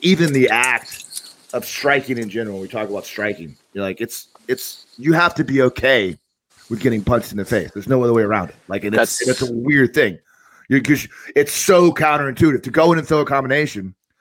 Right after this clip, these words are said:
Speaker 1: Like, you have to accept the fact that you're gonna get clipped a little bit here and there, but you have to know that my combinations are gonna be stronger, harder, and faster, so that I'm gonna be able to elicit more damage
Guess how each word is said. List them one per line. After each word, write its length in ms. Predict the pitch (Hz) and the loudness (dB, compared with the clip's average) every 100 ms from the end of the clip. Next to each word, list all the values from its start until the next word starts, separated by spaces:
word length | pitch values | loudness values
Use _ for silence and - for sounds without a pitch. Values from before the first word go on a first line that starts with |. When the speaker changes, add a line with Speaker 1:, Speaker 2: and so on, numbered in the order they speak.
| _ | _
Speaker 1:
Like, 180 | - 127 | -4 -2
you 80 | 147 | -2
have 240 | 131 143 | 0 0
to 100 | 131 | -2
accept 400 | 135 - - 143 | -4 -4 -2 -2
the 80 | - | -2
fact 380 | 139 123 104 104 | -6 -4 -4 -6
that 160 | 113 - | -12 -14
you're 100 | 104 | -12
gonna 220 | 113 104 | -10 -8
get 240 | 110 - | -10 -14
clipped 340 | - 139 131 123 | -8 -6 -6 -8
a 40 | |
little 200 | 110 107 | -8 -8
bit 140 | 98 | -8
here 240 | 101 113 104 | -8 -4 -4
and 120 | 104 | -2
there, 180 | 143 123 | -4 -2
but 180 | 107 107 | -4 -2
you 100 | 110 | 0
have 160 | 107 | 0
to 60 | 113 | -2
know 220 | 107 107 | -4 -2
that 160 | 104 104 | -2 -4
my 240 | 110 107 | -2 0
combinations 720 | 110 110 110 104 104 104 98 92 | 0 -2 -2 -2 -4 -6 -10 -14
are 60 | |
gonna 160 | 104 98 | -10 -10
be 100 | 98 | -10
stronger, 460 | - 117 107 98 | -6 -4 -2 -4
harder, 240 | 92 104 101 | -4 -2 -2
and 100 | 98 | -2
faster, 460 | 143 151 139 120 110 - - | 0 0 0 -2 -6 -10 -20
so 160 | - 156 | 2 4
that 100 | 156 | 6
I'm 180 | 156 156 | 6 4
gonna 140 | 151 | 0
be 140 | 131 135 | 2 4
able 180 | 131 | 4
to 60 | 127 | 2
elicit 340 | 123 127 120 | 2 0 -2
more 140 | 120 113 | -6 -4
damage 500 | 113 113 110 101 | 0 0 -2 -6